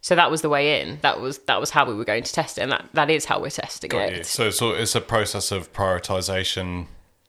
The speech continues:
Speaker 2: using the data, and then
Speaker 1: Yeah.
Speaker 2: it's flow from there.
Speaker 1: Yeah, exactly. And then you test. Um, so it's been a really good way, actually, to know that, you know, 'cause we're spending our money, so we need to make sure it's
Speaker 2: Yeah.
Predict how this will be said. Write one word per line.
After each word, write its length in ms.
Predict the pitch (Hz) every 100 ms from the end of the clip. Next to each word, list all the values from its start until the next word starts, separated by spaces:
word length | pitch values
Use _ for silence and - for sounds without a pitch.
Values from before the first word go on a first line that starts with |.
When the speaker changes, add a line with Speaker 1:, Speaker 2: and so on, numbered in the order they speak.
| _
Speaker 2:
using 320 | 113 92 95
the 60 | 95
data, 480 | 92 95 90 - 92
and 160 | 90
then 80 | 95
Speaker 1:
Yeah. 220 | - 156
Speaker 2:
it's 420 | - - - - -
flow 340 | - 98 90
from 200 | - 95
there. 260 | 92 80 - -
Speaker 1:
Yeah, 220 | 277 330
exactly. 440 | 208 311 339 - 175
And 80 |
then 80 | 175
you 60 | 175
test. 580 | 233 170 - - - -
Um, 540 | 156 147 143 143 - - _ -
so 480 | - 170 156 151 -
it's 120 | 190
been 140 | 240 247
a 60 |
really 160 | 226 226
good 200 | 180 175
way, 160 | 160
actually, 420 | 135 - - 127 143
to 120 | 175
know 360 | 170 165 160 156
that, 360 | 143 139 - - - _ -
you 80 | 151
know, 140 | 90
'cause 220 | - 156 - _ -
we're 120 | 185
spending 340 | - 247 165
our 80 | 151
money, 280 | 175 175 139
so 140 | -
we 80 | 156
need 180 | 160 156
to 100 | 156
make 180 | 139 -
sure 400 | 175 160 147 147
it's 380 | - - - 117
Speaker 2:
Yeah. 240 | 117